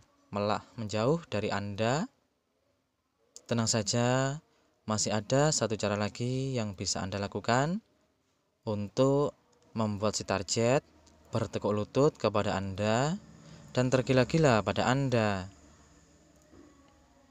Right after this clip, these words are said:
Bagi Anda yang ingin mengamalkan, silahkan menulis "Qabiltu"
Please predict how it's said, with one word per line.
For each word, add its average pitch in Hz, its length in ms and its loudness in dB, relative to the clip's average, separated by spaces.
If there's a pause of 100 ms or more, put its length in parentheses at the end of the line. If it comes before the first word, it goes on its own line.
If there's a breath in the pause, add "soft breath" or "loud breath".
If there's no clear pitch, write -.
(1900)
Bagi 127 240 2
Anda 131 480 4
yang 107 240 0
ingin 139 240 0
mengamalkan, 131 960 -2 (960)
silahkan 117 640 0
menulis 131 800 -2 (240)
"Qabiltu" 110 1040 0